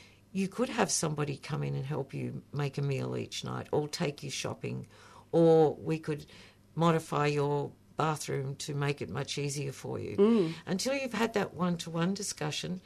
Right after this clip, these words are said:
Speaker 1: sometimes you just don't open up those possibilities. And the other barrier that I think, uh, that we've come across, I'm sure there are, are many, but the, what we've come across is that if you don't have internet service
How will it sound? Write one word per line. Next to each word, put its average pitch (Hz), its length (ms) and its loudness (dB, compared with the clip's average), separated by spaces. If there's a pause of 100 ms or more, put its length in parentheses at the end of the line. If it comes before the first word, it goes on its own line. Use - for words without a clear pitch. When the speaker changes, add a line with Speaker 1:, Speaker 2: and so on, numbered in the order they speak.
(260)
Speaker 1:
sometimes 190 720 0
you 190 120 -4
just 196 280 -2
don't 180 200 4
open 170 320 2
up 165 200 0
those 170 220 0
possibilities. 175 840 -2 (540)
And 208 140 6
the 233 120 12
other 240 360 10
barrier 170 540 6
that 160 180 0
I 156 100 2
think, 170 320 -2 (400)
uh, 156 320 -2 (300)
that 156 200 -4
we've 208 220 8
come 165 180 0
across, - 360 -4
I'm 185 160 0
sure 247 260 4
there 170 220 6
are, 147 60 0 (400)
are 165 60 2
many, 170 300 6
but 175 240 0
the, - 100 4 (220)
what 240 220 8
we've 196 260 6
come 160 220 0
across 147 360 -4
is 165 240 -4 (440)
that 202 140 4 (840)
if 240 220 2
you 262 80 0
don't 226 220 10
have 190 200 4
internet 170 480 0
service - 640 -4